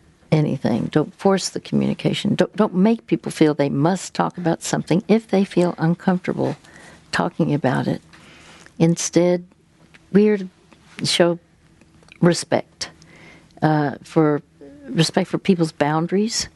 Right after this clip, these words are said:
about what they're willing to discuss. Sometimes it's, it's the right message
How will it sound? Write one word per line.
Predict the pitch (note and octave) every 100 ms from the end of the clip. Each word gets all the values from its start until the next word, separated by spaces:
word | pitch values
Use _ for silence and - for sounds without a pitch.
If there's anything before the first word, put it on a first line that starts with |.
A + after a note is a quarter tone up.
| _ - - -
about | F3+ F3 E3+ -
what | F3 E3
they're | - D#3
willing | - E3 D#3+ D3+ D#3+ D#3+
to | -
discuss. | D#3 D3+ - - E3+ - - - - _ - - - _ _
Sometimes | - - G#3 G3 F3 E3 D#3+ - -
it's, | D3 - - - - - - - - - _
it's | F3 -
the | F3
right | A3+ E4+
message | G#3 G#3+ - D#3+ D#3 -